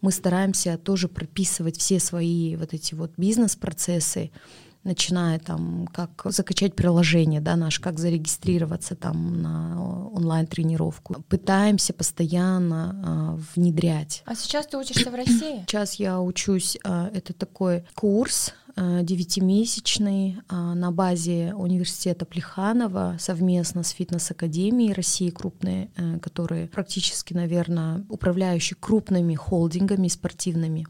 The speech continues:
Speaker 1: Они сделали такой курс для фитнес-руководителей, для собственников, ну, для управленцев, где ты всё, а, начиная от маркетинга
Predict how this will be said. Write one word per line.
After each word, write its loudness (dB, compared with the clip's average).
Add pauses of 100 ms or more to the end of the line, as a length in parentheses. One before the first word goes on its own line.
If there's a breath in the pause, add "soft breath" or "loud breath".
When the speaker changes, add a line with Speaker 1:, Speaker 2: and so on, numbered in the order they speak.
(100)
Speaker 1:
Они 2
сделали 2
такой -4
курс -8
для -2 (480)
фитнес-руководителей, -2
для 0
собственников, -2 (180)
ну, 0
для -6 (140)
управленцев, 0
где 0
ты 0
всё, -4
а, -4
начиная -2
от -6
маркетинга -2